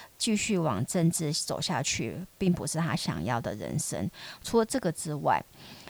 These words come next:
另外让他也，让他开始质疑他的未来要怎么走，其实是跟他的父亲在二零一六年过世，享年六十四岁，蛮有关联的。他就说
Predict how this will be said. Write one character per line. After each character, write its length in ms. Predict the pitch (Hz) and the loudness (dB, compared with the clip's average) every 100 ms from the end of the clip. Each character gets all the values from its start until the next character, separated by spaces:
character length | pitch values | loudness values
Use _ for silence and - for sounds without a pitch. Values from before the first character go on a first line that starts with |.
| - | 4
另 140 | 302 | 10
外 180 | 330 269 | 10 10
让 200 | 262 254 | 10 8
他 240 | 220 214 | 6 4
也， 240 | 214 160 156 - - - - | 4 2 -4 -4 -20 -18 0
让 180 | 240 | 4
他 160 | 226 220 | 6 4
开 280 | - - 165 | -2 0 0
始 320 | - - - | 2 -2 -2
质 300 | - - 147 131 | -2 0 2 0
疑 240 | 123 131 - - - - - - - - - - - | 0 -2 -4 -12 -20 -20 -20 -20 -20 -20 -20 -18 -16
他 120 | - 202 | -2 4
的 80 | |
未 160 | 185 190 | 6 8
来 80 | 156 | 6
要 140 | 131 | 2
怎 140 | 131 131 | 0 -4
么 140 | - - | -4 -4
走， 240 | - - - - - | -4 -4 -8 -12 -8
其 160 | - 185 | 0 0
实 180 | - 165 | 0 -2
是 280 | - 185 | -2 -4
跟 240 | 160 170 165 | -2 4 4
他 200 | 180 165 | 4 0
的 140 | 143 | -2
父 220 | - 214 | -4 -2
亲 280 | 190 - 165 | -2 4 4
在 240 | - 165 - | 4 2 4
二 140 | 202 180 | 4 4
零 200 | 151 147 | 4 2
一 140 | 147 | 0
六 200 | 160 147 | 0 0
年 180 | 139 117 | 0 0
过 240 | - 147 110 | 0 -2 -2
世， 380 | - - 151 - - - - - - - - | 0 -2 -4 -8 -14 -14 -14 -14 -18 -16 -2
享 320 | - 214 165 | 2 6 6
年 160 | 151 | 6
六 140 | 175 180 | 6 4
十 160 | - | 0
四 240 | 131 - 120 | -2 -2 -2
岁， 440 | - - 117 73 - | -4 -2 -2 -4 -6
蛮 180 | - 135 | 2 4
有 120 | 151 82 | 4 2
关 280 | - 113 | -2 2
联 160 | 135 76 - | 2 0 -4
的。 140 | - - - - - - - - | -6 -8 -12 -20 -20 -16 -16 -8
他 140 | - | -2
就 180 | 196 - | 2 2
说 220 | - - | 0 -2